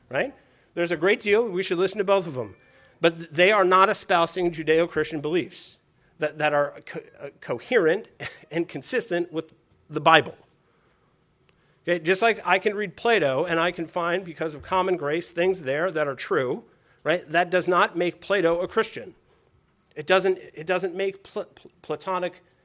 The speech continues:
um, philosophy equal to the works of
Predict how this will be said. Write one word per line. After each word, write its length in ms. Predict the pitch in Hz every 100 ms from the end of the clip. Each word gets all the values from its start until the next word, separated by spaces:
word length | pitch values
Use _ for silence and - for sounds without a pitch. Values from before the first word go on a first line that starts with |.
| _ _ _ _ _ _
um, 300 | 143 135 117 -
philosophy 720 | - 165 214 - 139 151 160
equal 580 | - 247 - 143 160 175 -
to 140 | - 185
the 140 | 180 151
works 380 | 165 165 165 -
of 380 | - 147 139 131